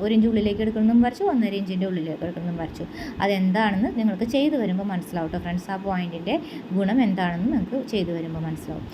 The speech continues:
എന്നിട്ട് ആ ഒരു ഇഞ്ചിൻ്റെ ഭാഗത്തേക്ക് ആക്കി വെച്ചു. എന്നിട്ട് ആ ഒരു ആം ഹോളിൻ്റെ ആ ഭാഗത്ത് നമ്മൾ കറക്റ്റ് രണ്ട് ഷോൾഡറും, ആ, അതുപോലെ, ആ, സ്ലീവ് ജോയിൻറ്റഡ് ആയ ആ പോയിന്റിൽ നമ്മളൊന്ന്, ആ, ഒരു പോയിന്റ്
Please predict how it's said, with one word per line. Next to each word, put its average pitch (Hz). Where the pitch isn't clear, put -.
എന്നിട്ട് 269
ആ 311
ഒരു 247
ഇഞ്ചിൻ്റെ 247
ഭാഗത്തേക്ക് 196
ആക്കി 185
വെച്ചു. 185
എന്നിട്ട് 190
ആ 190
ഒരു 185
ആം 185
ഹോളിൻ്റെ 180
ആ 180
ഭാഗത്ത് 165
നമ്മൾ 202
കറക്റ്റ് 190
രണ്ട് 196
ഷോൾഡറും, 208
ആ, 175
അതുപോലെ, 185
ആ, 202
സ്ലീവ് 269
ജോയിൻറ്റഡ് 214
ആയ 202
ആ 190
പോയിന്റിൽ 190
നമ്മളൊന്ന്, 175
ആ, 185
ഒരു 185
പോയിന്റ് 170